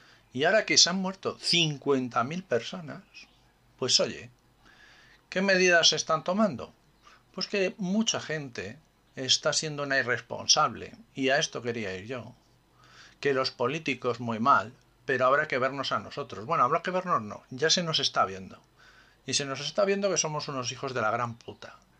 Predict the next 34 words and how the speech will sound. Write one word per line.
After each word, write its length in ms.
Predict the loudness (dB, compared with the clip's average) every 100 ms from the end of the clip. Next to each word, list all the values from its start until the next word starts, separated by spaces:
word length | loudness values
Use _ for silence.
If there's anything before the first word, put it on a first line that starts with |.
| _
Que 120 | -4
nos 160 | -2 -4
importan 400 | -6 -2 0 2
los 140 | 2
demás 280 | 2 -4 -4
una 220 | -6 -6
puta 240 | -6 -6
mierda. 440 | -6 -10 -16 -18 -14
Y 120 | -12 -6
como 200 | -2 0
los 140 | 2
que 60 | 2
están 240 | 4 6
muriendo 400 | 6 4 2 2
son 200 | 0 0
los 140 | -2
mayores 460 | 0 0 2 -2 0
de 80 | 0
los 180 | 0 0
demás, 480 | 2 2 2 -2 -16 -20 _
o 100 | 0
los 160 | 2 2
de 80 | -2
al 160 | 0
lado, 320 | 6 6 4 -8 -20 -4
o 80 | 0
los 280 | 2 0 -2
médicos, 640 | -4 -4 -6 -10 -10 -8
o 60 | -6
las 160 | -4 -4
enfermeras, 680 | -4 -6 -2 0 2 2
o 60 | 0
las 160 | -2 -2
cajeras 560 | -4 0 4 4 2